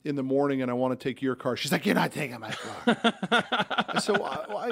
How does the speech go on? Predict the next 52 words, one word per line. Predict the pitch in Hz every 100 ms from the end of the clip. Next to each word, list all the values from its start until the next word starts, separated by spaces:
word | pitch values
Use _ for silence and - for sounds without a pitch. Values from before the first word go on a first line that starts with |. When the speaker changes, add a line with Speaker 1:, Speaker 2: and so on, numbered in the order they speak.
| -
Speaker 1:
why | 214 226 277
are |
you | 294
gonna | 277
give | 247 233
me |
such | 220 208 202
a |
hard | 196 190
time, | 180 170 117
man? | 113
I | 131
just | 143 180
wanna | 180 185
ta-, | - 185 -
why | 196
not?" | 226 233 - - _ -
She's | 190
like, | 180
"I'm | 214 226
not | 214 180
driving | 190 170 156 151
your | 139 139
car." | 127 - 127 123 117 - - - - - - - - - - -
Right? | 139 175 190 190 190 - -
Speaker 2:
But | 185
it's | 196 -
fun. | 226 240
It | 156
keeps | 147 190
it | 170
fu-, | - 160
it | 165
keeps | 170 165 220 196
you | 185
guys | 170 165
have | 175
a | 165
little, | 170 147 135
have | 151 170
a |
little | 170 147
jive. | 117 160 143 110
You | 113
guys | 139 151
have | 139
a |
Speaker 1:
Mm. |
Speaker 2:
little, | 143 135 127 123
a |
little | 156 143
routine. | 131 185 180 147 90